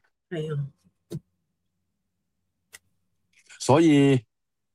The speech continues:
Speaker 2: 戰略上係，係相當好嘅，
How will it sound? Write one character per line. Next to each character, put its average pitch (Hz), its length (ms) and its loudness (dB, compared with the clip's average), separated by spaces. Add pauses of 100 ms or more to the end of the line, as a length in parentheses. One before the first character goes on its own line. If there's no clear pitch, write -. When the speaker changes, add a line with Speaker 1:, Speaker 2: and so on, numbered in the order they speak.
(1400)
Speaker 2:
戰 226 300 2
略 180 140 2
上 147 280 0
係， 139 260 0 (640)
係 135 200 2
相 220 240 0
當 208 140 2
好 143 100 2
嘅， 160 200 0